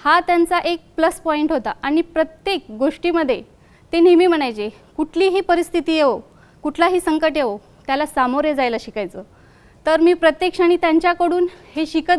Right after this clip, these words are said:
गेले. पण मला माहिती नव्हतं की माझ्यासोबत त्यांची शिकवण ही पुढे जाणार आहे. अ, ते सर्वांना सांगायचे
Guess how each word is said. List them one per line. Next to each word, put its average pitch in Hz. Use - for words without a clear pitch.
गेले. 247
पण 359
मला 330
माहिती 349
नव्हतं 370
की 339
माझ्यासोबत 339
त्यांची 294
शिकवण 302
ही 311
पुढे 302
जाणार 269
आहे. 226
अ, 262
ते 370
सर्वांना 349
सांगायचे 349